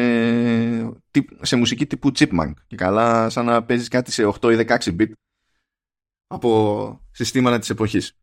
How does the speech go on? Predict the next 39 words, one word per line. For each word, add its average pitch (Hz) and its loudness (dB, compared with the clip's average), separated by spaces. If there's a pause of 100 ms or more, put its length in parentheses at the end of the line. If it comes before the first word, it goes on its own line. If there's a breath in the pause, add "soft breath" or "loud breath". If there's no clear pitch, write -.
(460)
Τώρα 202 2
το 160 -2
κόμικ, 190 2 (680)
το 120 4
ίδιο, 120 2 (1200)
θέλω 127 -2
να 120 4
σας 107 -2
ενημερώσω, 101 0 (680)
ότι 131 -2
είναι 175 -2
προϊόν 135 0 (560)
του 120 -4
Brian 185 2 (100)
Lee 170 -2
O'Malley. 156 4 (1600)
Ε, 120 -4
ο 139 2
οποίος 208 2
στο - -2
στυλ 196 0
του, 147 0
τέλος 127 0
πάντων, 120 2
έτσι 120 0
όπως 110 -6
το, 95 0
και, - -6
και - -8
στο 143 -4 (100)
story, 123 6
δηλαδή, 98 2
και 123 -8
σε - -4
ευαισθησίες 104 -2
και 107 -14
τα 98 -4
λοιπά, 120 0
ε, - 0